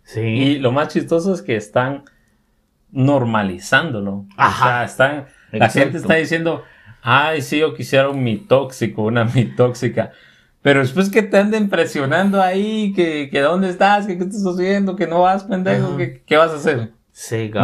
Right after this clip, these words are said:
Speaker 1: cabal.
Speaker 2: te va a gustar, de
Speaker 1: No
Speaker 2: aquí a
Speaker 1: te va a
Speaker 2: China no
Speaker 1: gustar.
Speaker 2: te va a gustar. Sin embargo, o sea, la, las personas dicen, eh, que, que es, la gente es tóxica, vamos.
Speaker 1: Sí, o sea, ah,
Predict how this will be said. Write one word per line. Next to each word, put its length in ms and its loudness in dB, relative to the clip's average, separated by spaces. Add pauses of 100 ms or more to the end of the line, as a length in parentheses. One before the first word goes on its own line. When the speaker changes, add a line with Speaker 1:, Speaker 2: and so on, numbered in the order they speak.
(120)
Speaker 1:
cabal. 80 -4
Speaker 2:
te 80 -4
va 140 0
a 20 2
gustar, 580 0
de 120 -8
Speaker 1:
No 80 -8
Speaker 2:
aquí 80 -2
a 60 2
Speaker 1:
te 40 -2
va 40 0
a 60 -2
Speaker 2:
China 160 0
no 140 -2
Speaker 1:
gustar. 100 -4
Speaker 2:
te 60 -6
va 60 -2
a 40 -2
gustar. 360 -2
Sin 180 -10
embargo, 360 -4
o 40 -4
sea, 160 -8
la, 180 -12
las 200 -12
personas 460 -8
dicen, 300 -10 (760)
eh, 760 -8 (260)
que, 440 -10 (640)
que 100 -8
es, 140 -10 (180)
la 100 -10
gente 260 -8
es 100 -20
tóxica, 500 -12
vamos. 440 -20
Speaker 1:
Sí, 500 -2
o 80 -2
sea, 400 2 (260)
ah, 640 0